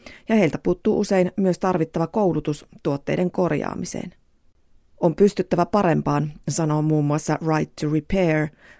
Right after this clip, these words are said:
kampanjan takana oleva eurooppalaisten kansalaisjärjestöjen ryhmä. Tämä kampanja käynnistettiin syyskuussa kaksituhatta yhdeksäntoista, ja sen tavoitteena on pakottaa yritykset suunnittelemaan tuotteensa korjausmahdollisuudet silmällä pitäen sekä tarjoamaan korjausoppaita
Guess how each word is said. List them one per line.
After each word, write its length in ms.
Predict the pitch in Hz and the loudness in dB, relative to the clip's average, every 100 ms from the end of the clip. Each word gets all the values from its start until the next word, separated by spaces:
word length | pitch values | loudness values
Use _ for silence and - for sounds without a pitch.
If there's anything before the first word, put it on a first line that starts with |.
| - | -4
kampanjan 520 | 170 151 156 156 156 | -2 0 2 0 0
takana 340 | 165 156 147 | -2 -2 -2
oleva 260 | - 156 156 | 0 0 0
eurooppalaisten 760 | - 160 160 - 156 151 156 147 | 0 0 -2 -2 -2 -2 -4 -2
kansalaisjärjestöjen 920 | 170 165 147 147 151 151 151 180 185 | -2 -2 -2 -2 -2 -4 -4 -2 -2
ryhmä. 400 | 170 143 - - - _ _ _ _ _ - - - | 0 -4 -6 -10 -12 _ _ _ _ _ -20 -20 -6
Tämä 180 | 165 160 | -2 0
kampanja 440 | 175 180 175 160 | 2 2 2 0
käynnistettiin 640 | 156 165 160 - 151 156 151 | 2 0 0 -2 -4 -2 0
syyskuussa 560 | 190 175 - 156 165 | 2 2 2 -6 -4
kaksituhatta 560 | 156 170 170 165 147 170 | -4 -4 -4 -4 -2 2
yhdeksäntoista, 840 | 202 202 - 160 151 156 151 160 - - - - - | 4 2 0 -4 -2 -2 -2 -8 -10 -16 -20 -10 -2
ja 60 | |
sen 120 | 220 | 2
tavoitteena 500 | 208 170 147 - 180 | 2 2 0 0 2
on 80 | 220 | 2
pakottaa 400 | 226 220 185 185 - | 2 0 0 -2 0
yritykset 520 | 202 185 170 - - | 2 0 -2 -6 -4
suunnittelemaan 640 | 202 180 165 165 160 156 | 0 0 0 -2 0 -2
tuotteensa 520 | 190 175 - 156 147 151 | 0 0 0 -4 -4 -6
korjausmahdollisuudet 1120 | - 175 165 147 156 156 156 151 151 156 147 - - | -2 0 2 0 -2 -2 0 0 -2 -4 -4 -10 -8
silmällä 420 | - 156 147 151 | -2 0 0 -2
pitäen 440 | - - 156 147 - - - - - | -4 -4 -2 -2 -6 -14 -20 -20 -12
sekä 220 | - 214 214 | -4 0 2
tarjoamaan 500 | 190 160 147 185 190 | 2 2 2 0 2
korjausoppaita 960 | 208 190 175 - 196 - 175 165 160 | 2 4 2 0 -4 -2 -2 -2 -2